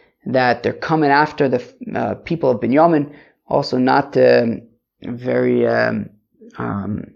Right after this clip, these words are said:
what's the word there? Not very, um, I don't know. It's not good vibes only, let's just say that. Avol, but in Baloma Malchus, Zichron v'Shofar shal Purana shal Avdei Kochavim, or, but if you want to say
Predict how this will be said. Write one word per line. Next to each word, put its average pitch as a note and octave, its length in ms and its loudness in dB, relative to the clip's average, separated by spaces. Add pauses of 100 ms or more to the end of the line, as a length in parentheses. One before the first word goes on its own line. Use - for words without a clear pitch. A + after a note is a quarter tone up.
(160)
what's A#2+ 220 -12
the A2+ 120 -2
word A2+ 220 -4
there? A2 300 -6 (520)
Not C3 380 -2
very, A#2+ 600 2
um, A2+ 340 -6 (320)
I A2+ 140 -8
don't G#2+ 120 -8
know. G2 160 -8 (680)
It's D#3 160 0
not A3+ 260 6
good F#3+ 120 8
vibes D3+ 380 2
only, C3 240 2
let's A2 200 -6
just - 200 -10
say A#2+ 140 2
that. A2+ 240 -6 (1000)
Avol, C#3+ 520 4
but B2 280 2 (280)
in B2+ 160 -2
Baloma F#3+ 400 8
Malchus, E3+ 560 4 (320)
Zichron F3+ 440 4
v'Shofar F#3+ 640 4
shal C#3+ 220 2
Purana F3 260 6
shal C#3+ 220 6
Avdei B2+ 120 2
Kochavim, E3 640 4
or, - 440 0 (500)
but - 400 4 (360)
if - 140 -14
you C#3+ 60 0
want E3+ 160 6
to D#3+ 40 4
say F3 520 6